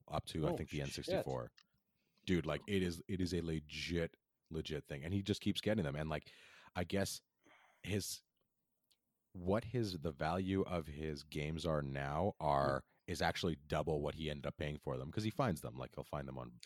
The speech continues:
Speaker 1: like,
Speaker 2: They're,
Speaker 1: Garage
Speaker 2: they're
Speaker 1: Sale
Speaker 2: more,
Speaker 1: or on
Speaker 2: they're
Speaker 1: wherever.
Speaker 2: more valuable as a collection than an individual game, right? So
Speaker 1: Yeah, and it's crazy. And for the longest time, I'm like, "Wait, you're not gonna play these games? What's the point? What's the point?"
Speaker 2: Mm-hmm.
Speaker 1: And I haven't gotten to this point yet, but I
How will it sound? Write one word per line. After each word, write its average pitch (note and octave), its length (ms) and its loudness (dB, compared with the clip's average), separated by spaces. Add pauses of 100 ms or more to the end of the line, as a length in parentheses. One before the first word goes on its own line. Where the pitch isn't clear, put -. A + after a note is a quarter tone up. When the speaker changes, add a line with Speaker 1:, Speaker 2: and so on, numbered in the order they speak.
(120)
Speaker 1:
like, C#3 140 -8 (100)
Speaker 2:
They're, - 20 0
Speaker 1:
Garage B2+ 360 6
Speaker 2:
they're B2+ 140 8
Speaker 1:
Sale - 0 -
Speaker 2:
more, C3+ 280 12
Speaker 1:
or C3 40 2
on C3+ 220 -2
Speaker 2:
they're B2 140 6
Speaker 1:
wherever. - 20 2
Speaker 2:
more C3 240 8
valuable A#2+ 460 10
as A2 100 4
a G#2 80 -2
collection A2 580 0
than G#2+ 300 -4
an G#2+ 240 -6
individual G#2+ 720 -6 (100)
game, G#2+ 380 -6
right? A2+ 240 -10
So G#2+ 360 -10 (140)
Speaker 1:
Yeah, F2+ 380 4
and D2 120 0
it's D#2+ 120 -2
crazy. B2+ 440 2
And D#2 120 -2
for G#2 100 2
the G2+ 100 0
longest C3+ 340 0
time, D3+ 180 0
I'm F2+ 60 2
like, E2 200 0
"Wait, A2+ 140 2
you're F#2 100 -2
not G#2 160 0
gonna D2 100 -4
play G2+ 200 -2
these B2 160 -6
games? B2 220 -2
What's G#2+ 140 -2
the - 80 -8
point? G2 300 -2
What's F2 140 -6
the - 80 -12
point?" G#2 360 -2 (480)
Speaker 2:
Mm-hmm. G#2+ 200 -10 (300)
Speaker 1:
And G2 240 4
I C3 100 0
haven't F3+ 260 2
gotten F#2 280 4
to F#2+ 80 -2
this F2 120 0
point D#2 240 0
yet, C#2 240 -2 (600)
but E2+ 180 2 (380)
I A2 680 4